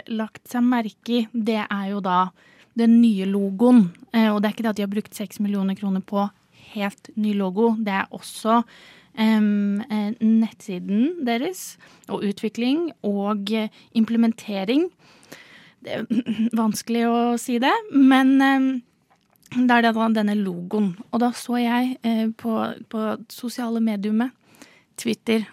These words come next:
at, eh, folk, eh, eh, synes at det, det så litt ut som en, eh, Formel en-bane. Kan ikke jeg så veldig mye om Formel en,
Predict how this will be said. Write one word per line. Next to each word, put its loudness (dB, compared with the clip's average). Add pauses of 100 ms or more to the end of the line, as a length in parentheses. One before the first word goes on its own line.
at, -6
eh, 0
folk, -8
eh, -4 (140)
eh, -4
synes -8
at -6
det, -4
det -6
så -8
litt -6
ut -8
som -6
en, 0
eh, -2
Formel -2
en-bane. 0 (840)
Kan 2
ikke 0
jeg -4
så -2
veldig 2
mye 4
om 0
Formel 2
en, -2